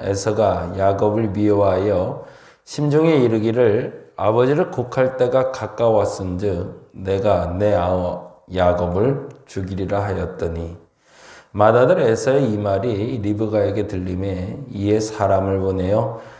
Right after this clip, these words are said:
작은 아들 야곱을 불러 그에게 이르되 "내 형 에서가 너를 죽이려 그 한을 풀려 하니 내 아들아 내 말을 따라 일어나 하란으로 가서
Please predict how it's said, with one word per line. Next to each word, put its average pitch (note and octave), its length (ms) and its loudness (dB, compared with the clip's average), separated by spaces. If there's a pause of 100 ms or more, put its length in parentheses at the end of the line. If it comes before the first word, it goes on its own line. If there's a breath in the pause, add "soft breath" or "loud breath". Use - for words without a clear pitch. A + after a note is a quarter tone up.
(180 loud breath)
작은 G2+ 380 0
아들 B2 280 2
야곱을 G2+ 500 2
불러 G#2 500 0
그에게 B2+ 400 -2
이르되 F#2 640 -4 (200)
"내 G#2 280 0
형 D3 240 0
에서가 A2+ 720 0 (360 loud breath)
너를 G2+ 480 0
죽이려 G2 920 -2 (180)
그 C3+ 160 0
한을 A#2+ 520 0
풀려 C#3+ 420 -4
하니 E2+ 400 -6 (400)
내 F#2+ 160 -2
아들아 F#2 520 0 (360 loud breath)
내 G2+ 180 2
말을 A#2 420 2
따라 G#2+ 520 0
일어나 F#2 760 -4
하란으로 A2+ 600 0
가서 - 600 -8